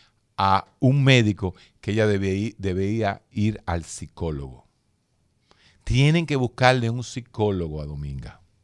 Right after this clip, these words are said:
Y efectivamente así fue. Un primo, un tío de Dominga, ah, apareció un psicólogo. Y Dominga, por primera vez, luego de haberse intentado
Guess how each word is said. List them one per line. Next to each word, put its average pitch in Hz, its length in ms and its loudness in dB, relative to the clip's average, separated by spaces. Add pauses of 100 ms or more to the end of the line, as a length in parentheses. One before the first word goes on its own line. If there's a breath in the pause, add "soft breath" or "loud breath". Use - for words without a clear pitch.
(360)
Y 156 180 -6
efectivamente 120 760 -10
así 131 180 -16
fue. 170 460 -10 (480 soft breath)
Un 101 220 -16
primo, 131 500 -10
un 107 220 -14
tío 143 340 -8
de 123 100 -6
Dominga, 151 800 2
ah, - 40 4
apareció 131 480 0
un 143 80 -4
psicólogo. 117 640 -2 (640 soft breath)
Y 117 100 2
Dominga, 160 460 4
por 135 180 6
primera 127 380 6
vez, 139 300 4
luego 123 400 4
de 131 80 4
haberse 120 320 2
intentado 113 720 0